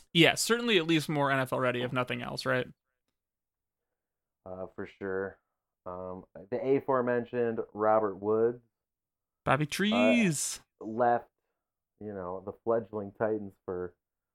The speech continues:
Speaker 2: another team in the A F C South. Bobby, man, you gotta get on a different, in a different division. This
Speaker 1: Yeah, would
Speaker 2: is
Speaker 1: you
Speaker 2: the
Speaker 1: think
Speaker 2: train wreck.
Speaker 1: if you were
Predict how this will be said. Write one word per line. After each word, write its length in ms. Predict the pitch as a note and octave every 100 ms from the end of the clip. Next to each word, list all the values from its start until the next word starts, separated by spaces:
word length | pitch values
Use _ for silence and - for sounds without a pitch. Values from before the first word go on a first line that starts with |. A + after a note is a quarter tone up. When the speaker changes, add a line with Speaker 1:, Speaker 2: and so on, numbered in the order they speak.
| -
Speaker 2:
another 440 | A2+ A#2+ C3+ D3+
team 440 | D3 D3 D3 C3+ C3
in 100 | A2+
the 60 | G#2+
A 180 | A#2 A#2
F 60 | -
C 100 | A#2 -
South. 260 | G#2+ F#2+ -
Bobby, 300 | B2+ G#3+ B2
man, 360 | F#2+ F#2 F#2 G2+
you 100 | E3
gotta 220 | E3+ G#2+
get 180 | G#2 G#2
on 140 | F#2
a 80 | F2
different, 400 | F#2+ - E2+ - _ _ _ -
in 100 | A2
a 80 | G2
different 400 | F2+ F2 E2 D2
division. 300 | D#2+ E2 D#2+ _ _ _ _ _ _ _ _ _ _ -
This 100 | F#3+
Speaker 1:
Yeah, 80 | F#3+
would 160 | F#3+
Speaker 2:
is 40 | B3
Speaker 1:
you 60 |
Speaker 2:
the 40 | -
Speaker 1:
think 260 | C#4+ C4 -
Speaker 2:
train 20 | -
wreck. 40 | F3
Speaker 1:
if 220 | E3+ F3
you 200 | F3 F3+
were 560 | E3 D#3 D3+ D3+ C#3+